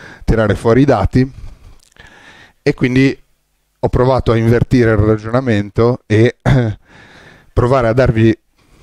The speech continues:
una serie di idee e di linee guida su come impedire a me, a Rebus e alle altre persone che si occupano di questo settore di entrare all'interno di un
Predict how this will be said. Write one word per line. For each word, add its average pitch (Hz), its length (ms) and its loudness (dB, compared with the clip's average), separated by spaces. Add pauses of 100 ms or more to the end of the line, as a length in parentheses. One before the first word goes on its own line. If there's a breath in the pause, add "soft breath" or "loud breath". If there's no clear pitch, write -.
(420 soft breath)
una 143 180 -2
serie 117 300 0
di 107 160 2
idee 110 580 0
e 104 140 -2
di 101 160 2
linee 151 260 2
guida 127 580 0 (220 loud breath)
su - 220 -8
come 110 420 -2 (380 soft breath)
impedire 104 880 0 (240)
a 117 100 0
me, 101 400 -4 (680)
a 101 120 0
Rebus 101 560 -2 (340 soft breath)
e - 120 -4
alle 92 180 0
altre 101 240 -2
persone 101 460 -4
che 98 100 -2
si - 140 -4
occupano 95 500 -8 (480 loud breath)
di 110 120 -2
questo 107 300 0
settore 110 640 0
di 104 320 -2 (360)
entrare 92 680 -2
all'interno 92 540 -4
di 87 100 -10
un 85 100 -10